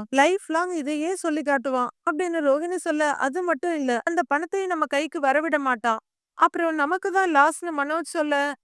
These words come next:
"ஆமா, நீ சொல்றதுதான் சரி மனோஜ். முத்துவோ மீனாவோ பார்த்துட்டா அந்த பணம் நம்ம கைக்கு வராது. அதுக்கு முன்னாடி நாம கண்டுபிடிக்கணும்." "ஏய்,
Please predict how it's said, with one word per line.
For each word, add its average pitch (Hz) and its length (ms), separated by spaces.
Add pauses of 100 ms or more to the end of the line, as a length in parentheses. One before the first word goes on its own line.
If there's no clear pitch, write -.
(160)
"ஆமா, 359 320
நீ 262 160
சொல்றதுதான் 349 580
சரி 311 240
மனோஜ். 294 440 (260)
முத்துவோ 392 460
மீனாவோ 349 480
பார்த்துட்டா 285 440 (100)
அந்த 294 220
பணம் 320 320
நம்ம 311 160
கைக்கு 294 360
வராது. 254 460 (200)
அதுக்கு 370 340
முன்னாடி 339 360
நாம 294 380
கண்டுபிடிக்கணும்." 269 720 (140)
"ஏய், 370 240